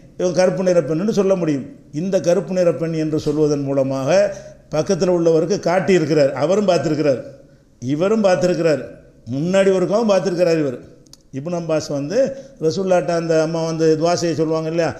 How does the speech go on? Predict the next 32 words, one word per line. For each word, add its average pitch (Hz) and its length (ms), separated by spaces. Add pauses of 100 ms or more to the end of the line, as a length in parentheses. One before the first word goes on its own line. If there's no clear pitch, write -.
(260)
அந்த 180 400
சந்தர்ப்பத்துல 180 580
ஒருக்கா 185 180
பார்த்திருக்கிறார். 170 640 (560)
இது 190 160
தடவை 233 200
எத்தனை - 880
தடவை 196 180
பார்த்திருக்க 180 300
தெரியல, 160 220 (720)
இது 151 220
தடவை 180 240
என்ன 180 120
செய்ய, 175 140
இன்னும் 190 180
பல 175 100
தடவை 175 180
நினைஞ்சிருக்கலாம், 165 440
அவர் 151 160
பார்த்திருக்கலாம். 151 480 (480)
அப்ப 190 160 (1120)
இவங்களுக்கு 170 440
பேர் 196 140
வந்து 196 180
உம்மு 220 220
சுஃபர், 156 300
இந்த 143 120
அம்மாவுடைய 170 360 (120)
பேர் 165 240
வந்து 165 200 (500)
உம்மு 220 320
சுஃபர். 147 280